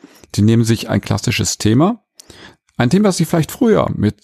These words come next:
zwei, drei, vier Minuten abgehandelt hätten, machen daraus heutzutage vielleicht etwas mehr ein Showformat und walzen das Ganze aus auf acht, zehn, zwölf Minuten.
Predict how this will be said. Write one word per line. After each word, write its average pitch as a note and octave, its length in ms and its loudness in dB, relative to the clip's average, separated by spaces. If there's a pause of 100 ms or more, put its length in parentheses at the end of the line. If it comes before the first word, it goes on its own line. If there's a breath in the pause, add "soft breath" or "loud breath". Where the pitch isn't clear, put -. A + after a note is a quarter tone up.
zwei, A#1+ 540 0
drei, A2+ 400 -2
vier - 280 -2
Minuten C3+ 600 0 (1040)
abgehandelt - 600 -2
hätten, E3 360 -2 (680 loud breath)
machen B2+ 300 2
daraus C3 260 0
heutzutage C3 680 -2 (680)
vielleicht G#2 280 -4
etwas - 200 -8
mehr F#2+ 140 0
ein F#2 80 -2
Showformat C3+ 720 0
und A2 400 0
walzen B2+ 360 -2
das G#2+ 160 -2
Ganze A2+ 300 -2
aus - 240 -2
auf - 340 -4
acht, - 440 -6
zehn, A2+ 320 -2
zwölf - 280 -4
Minuten. - 440 0